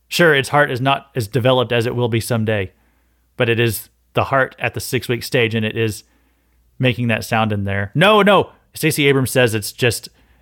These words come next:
it's a, it's a ploy. <laughs> It's a conspiracy.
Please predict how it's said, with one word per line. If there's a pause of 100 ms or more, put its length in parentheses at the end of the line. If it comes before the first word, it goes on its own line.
it's
a, (460)
it's
a
ploy. (520)
<laughs> (220)
It's
a
conspiracy.